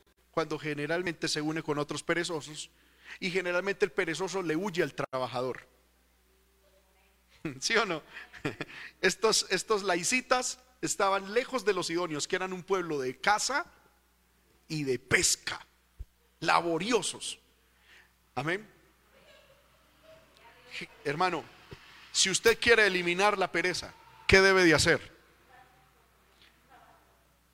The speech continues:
Unes-, únase con alguien que sea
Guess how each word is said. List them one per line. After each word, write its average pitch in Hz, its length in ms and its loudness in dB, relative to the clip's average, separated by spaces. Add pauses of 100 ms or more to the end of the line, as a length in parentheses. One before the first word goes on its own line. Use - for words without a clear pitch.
Unes-, 170 540 -2
únase 151 480 -2
con 113 240 -8
alguien 135 320 -2
que 123 140 -8
sea 123 400 -10